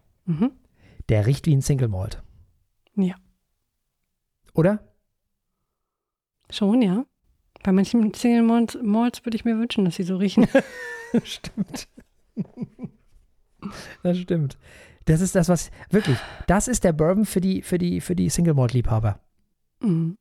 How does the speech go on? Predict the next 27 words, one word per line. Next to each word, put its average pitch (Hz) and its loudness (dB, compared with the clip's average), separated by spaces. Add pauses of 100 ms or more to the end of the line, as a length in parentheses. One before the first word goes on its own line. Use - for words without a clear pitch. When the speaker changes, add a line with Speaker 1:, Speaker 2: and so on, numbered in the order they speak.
(180)
Speaker 2:
Finde 120 2
ich. - -10 (1400)
Ich - -16
bin 190 -2
auch - -14
großer 175 2
Fan. 120 2 (1160)
Amerikaner 160 2
mögen 277 4
den 123 4
gar 107 4
nicht 107 0
so 110 -4
gerne. 98 -2 (760)
Speaker 1:
Ha. - -2 (580)
Speaker 2:
Japaner 151 2
Speaker 1:
Die 226 4
haben 143 6
noch 135 6
keinen 131 2
Speaker 2:
hingegen 214 6
Speaker 1:
Geschmack, 220 2
wie 185 2
wir 180 2
wissen. 190 2
Hm? 269 4 (800)
Speaker 2:
<laughs> 220 2